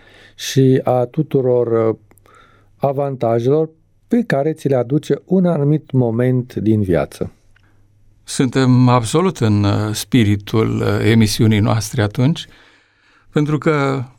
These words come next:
Speaker 2: Dumnezeu și pe noi ne trece prin, uh, tot felul de ocazii și ne creează condiții pe care noi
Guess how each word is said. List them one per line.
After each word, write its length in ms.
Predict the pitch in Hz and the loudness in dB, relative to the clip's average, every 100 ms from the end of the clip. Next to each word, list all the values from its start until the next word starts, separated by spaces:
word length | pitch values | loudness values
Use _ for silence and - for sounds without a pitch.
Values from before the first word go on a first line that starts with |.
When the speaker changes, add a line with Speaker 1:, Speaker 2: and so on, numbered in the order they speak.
| _ | _
Speaker 2:
Dumnezeu 500 | - 135 135 123 143 | -2 0 0 0 -2
și 160 | 127 139 | -2 0
pe 120 | 143 | 2
noi 200 | 156 143 | 4 4
ne 120 | 110 | 0
trece 460 | 104 117 104 - 110 | 0 -2 -2 -4 -4
prin, 360 | - 120 110 | -4 -2 0
uh, 200 | 117 120 | -2 -4
tot 240 | 120 - 127 | -2 -2 0
felul 300 | 139 123 117 | -2 0 0
de 280 | 120 117 117 | 0 0 0
ocazii 760 | 113 110 127 120 120 170 214 - - _ | -2 0 2 2 2 2 0 -2 -20 _
și 680 | - - 156 147 143 139 135 127 | -12 -2 2 6 6 4 0 -6
ne 240 | - 147 160 | 0 0 2
creează 880 | 143 139 147 160 123 123 113 107 101 | 0 0 0 2 2 0 0 -4 -10
condiții 800 | - 147 127 127 123 185 208 208 - | -4 -2 0 0 0 2 2 0 -4
pe 120 | 147 | -4
care 260 | 175 165 | 0 0
noi 500 | 139 147 165 135 107 | 2 4 4 2 -2